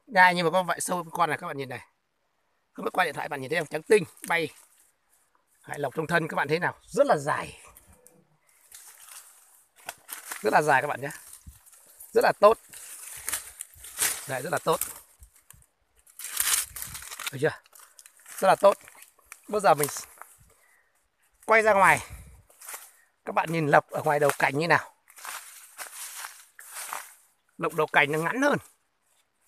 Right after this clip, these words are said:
Nó khô. Nó cằn hơn. Đấy. Thậm chí có ngọn.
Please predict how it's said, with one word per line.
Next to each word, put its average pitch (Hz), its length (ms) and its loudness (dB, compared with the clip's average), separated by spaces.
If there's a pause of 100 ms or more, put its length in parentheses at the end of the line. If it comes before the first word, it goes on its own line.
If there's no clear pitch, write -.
(720)
Nó 196 100 -4
khô. 233 400 8 (1200)
Nó - 180 -4
cằn 156 200 4
hơn. 175 160 2 (1500)
Đấy. 143 400 6 (800)
Thậm - 160 0
chí 190 160 -6
có 220 80 2
ngọn. 233 240 6